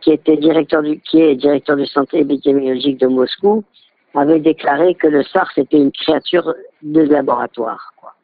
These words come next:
hein. Si on passe, euh, aux collègues américains, on a le docteur Cantwell,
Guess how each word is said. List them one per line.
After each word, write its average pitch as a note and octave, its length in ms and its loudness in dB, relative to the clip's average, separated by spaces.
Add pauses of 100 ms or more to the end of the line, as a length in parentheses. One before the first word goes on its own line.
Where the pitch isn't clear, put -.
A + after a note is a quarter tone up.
hein. C4 140 -12 (840)
Si - 280 0
on F#3 120 2
passe, E3 280 -2 (960)
euh, C3+ 200 2
aux F3 120 2
collègues F#3+ 600 0
américains, D3 720 0 (300)
on E3+ 160 2
a G3+ 120 2
le F3 120 2
docteur D#3+ 460 -2
Cantwell, B2+ 640 -2